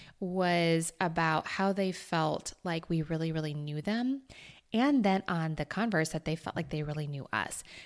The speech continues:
'Cause I can remember sitting with a client, gosh, I can picture this like it was yesterday,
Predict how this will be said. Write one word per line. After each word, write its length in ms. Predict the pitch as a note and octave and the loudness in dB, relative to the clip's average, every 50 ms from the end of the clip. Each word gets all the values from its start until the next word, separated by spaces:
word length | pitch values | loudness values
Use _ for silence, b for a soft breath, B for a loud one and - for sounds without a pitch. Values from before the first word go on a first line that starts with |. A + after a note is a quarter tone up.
| B | B
'Cause 120 | B A#3+ D#4 | B 2 2
I 100 | E4 G#4 | 2 2
can 120 | - G4 | 4 2
remember 340 | C4+ G#3+ G#3 G3+ G3 G3 G3 | 0 2 2 2 2 2 0
sitting 280 | F#3+ - G3+ F#3 F#3+ F#3 | 0 -2 -2 -2 0 0
with 160 | F3+ F3 - | 0 -2 -2
a 40 | E3 | -6
client, 520 | - - - E3+ E3 D#3+ D#3 D#3 - - | -8 -8 -4 -2 0 2 0 0 -2 -4
gosh, 240 | - E3+ E3 - F3 | -6 -6 -4 -4 -4
I 40 | E3+ | -4
can 160 | - F3 E3+ | -4 -4 -4
picture 260 | - D#3+ - - E3+ | -4 -6 -6 -4 -4
this 180 | E3 D#3+ - - | -4 -4 -4 -4
like 140 | D3 - | -6 -6
it 60 | - - | -4 -6
was 140 | D#3 - | -4 -4
yesterday, 380 | D3+ D#3+ - - F3+ E3+ E3 E3 | -4 -4 -4 -4 0 0 0 -2